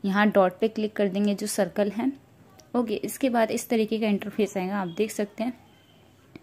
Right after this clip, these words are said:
पहले तो नेम आएगा, ईमेल एड्रेस आएगा और जो आप अपना नेम देंगे, नेम देने के बाद आपको अपना ईमेल एड्रेस देना है करंट वाला, ताकि जो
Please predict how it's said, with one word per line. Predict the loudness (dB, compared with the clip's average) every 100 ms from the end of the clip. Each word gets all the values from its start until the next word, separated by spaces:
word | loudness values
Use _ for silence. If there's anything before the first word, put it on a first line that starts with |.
| 0
पहले | 2 4
तो | 4 4 4 -2 -20 -20 -4
नेम | 0 2 2
आएगा, | 2 0 0 -4 -6 -18 -20 -8 0
ईमेल | 2 2 2
एड्रेस | 0 2 2 0 2
आएगा | 0 -2 -2 2
और | 4 4 2
जो | 2 -2 -2 -10 -20 -20 -20 -2
आप | 2 2 2
अपना | 2 4
नेम | 6 6 6
देंगे, | 4 2
नेम | 2 4 4 6
देने | 4 2
के | 0
बाद | 0 0 0
आपको | -4 -4 -6
अपना | -2 0 0 -2
ईमेल | 0 2 2
एड्रेस | 0 0 -2 -2
देना | -2 -2
है | 0 -2 -2
करंट | 0 0 0 0
वाला, | -2 -2
ताकि | -2 -4 -2 -2 0
जो | 0 0 -2